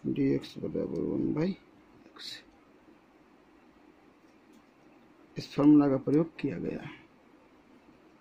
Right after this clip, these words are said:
तो अगला फ्रेंड्स, ये रहा हमारा अगला question। आते हैं solution पर।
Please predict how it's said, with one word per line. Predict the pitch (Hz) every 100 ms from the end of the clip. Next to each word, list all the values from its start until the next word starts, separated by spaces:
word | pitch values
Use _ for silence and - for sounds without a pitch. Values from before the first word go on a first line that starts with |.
| -
तो | 127
अगला | 139 127 131 139 - - - _ - - - - - - -
फ्रेंड्स, | 190 214 190
ये | 196
रहा | 220
हमारा | 190 196
अगला | 196 185
question। | 170 151 - 247 - - - - - - - - - - - - - - - - - - - -
आते | 156 -
हैं | 202
solution | 196 170 156 147 170 170
पर। | 180 233